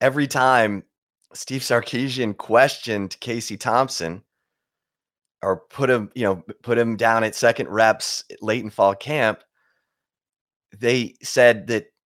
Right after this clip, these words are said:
they tended to see a better performance from Casey Thompson. And I think Sarkisian was gonna, you know, make it, "Hey, Hudson Card, Quinn Ewers, you're equal,"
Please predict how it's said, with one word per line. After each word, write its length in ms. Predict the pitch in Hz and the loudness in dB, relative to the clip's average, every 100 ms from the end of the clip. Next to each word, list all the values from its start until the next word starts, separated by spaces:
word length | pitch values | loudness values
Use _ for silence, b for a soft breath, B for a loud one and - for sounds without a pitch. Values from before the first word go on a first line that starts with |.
| _ _ - | _ _ -10
they 100 | 110 | -10
tended 380 | - 143 139 117 | -4 -2 -2 -4
to 60 | |
see 240 | 110 135 123 | -6 -2 -2
a 60 | |
better 420 | 95 113 120 117 | 0 2 4 2
performance 680 | 110 - 113 131 190 143 90 | -2 -12 -8 0 2 2 -2
from 140 | - 107 | -8 -8
Casey 360 | - 113 - | -4 -4 -4
Thompson. 520 | 123 143 190 - - - _ _ _ _ _ _ _ _ - | -4 0 0 -2 -10 -16 _ _ _ _ _ _ _ _ -4
And 80 | 107 | 0
I 80 | 120 | 0
think 280 | 143 120 | 0 -2
Sarkisian 640 | - 101 104 147 135 120 104 | -2 -6 -2 -4 -2 -2 -2
was 180 | 101 101 | -6 -6
gonna, 280 | 104 98 95 _ _ _ _ _ _ | -2 -2 -4 _ _ _ _ _ _
you 80 | - | -12
know, 180 | 87 85 | -10 -10
make 240 | 107 113 117 | -4 -4 -2
it, 200 | 107 - _ _ _ - | -6 -6 _ _ _ -10
"Hey, 300 | 107 87 80 _ _ _ _ _ - | -6 -6 -8 _ _ _ _ _ -8
Hudson 260 | 110 110 120 | -6 -4 0
Card, 380 | 139 127 123 | 4 6 4
Quinn 200 | - 113 | 0 -2
Ewers, 420 | 120 131 127 123 107 | 2 2 2 -2 -6
you're 160 | 98 | -6
equal," 480 | 120 131 160 170 170 | -6 -6 -2 -2 -4